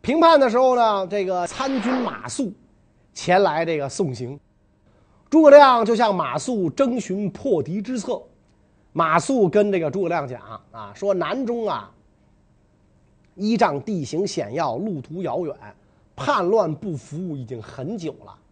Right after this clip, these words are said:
即便我们今天把他击溃，明天他还要反叛。啊，目前您正准备集中全国的力量北伐，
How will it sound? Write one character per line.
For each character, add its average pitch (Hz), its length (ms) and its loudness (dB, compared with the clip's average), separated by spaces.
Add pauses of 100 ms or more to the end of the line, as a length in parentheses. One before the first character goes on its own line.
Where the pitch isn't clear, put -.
(640)
即 254 280 4
便 285 320 4
我 139 140 -2
们 131 180 -8
今 285 300 -2
天 214 340 0
把 120 140 -12
他 143 100 -10
击 226 240 -6
溃， 214 240 2 (440)
明 202 360 4
天 208 400 4
他 190 120 -8
还 123 320 -6
要 214 220 0
反 104 240 -14
叛。 131 140 -10 (420)
啊， 80 100 -20 (420)
目 277 160 4
前 247 460 6
您 247 200 2
正 233 220 2
准 156 180 -2
备 185 240 0
集 170 220 -4
中 220 180 -4
全 190 320 -4
国 175 220 -4
的 196 80 0
力 202 180 -6
量 139 280 -6
北 113 260 -6
伐， 151 340 -4